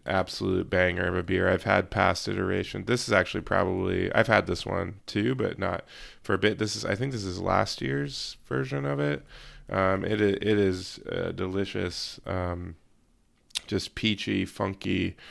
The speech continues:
um, wonderful beer. Upright Brewing. I, I think I've had an Upright beer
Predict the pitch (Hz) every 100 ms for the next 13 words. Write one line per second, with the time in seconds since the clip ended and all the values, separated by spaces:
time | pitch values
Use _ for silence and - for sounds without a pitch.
0 | - - _ 92 92 87 87 98 104 95
1 | 98 95 92 - 107 - 101 98 - 95
2 | 98 101 98 98 - 127 131 - - 107
3 | 110 147 160 160 160 160 160 160 165 160
4 | 156 160 160 160 160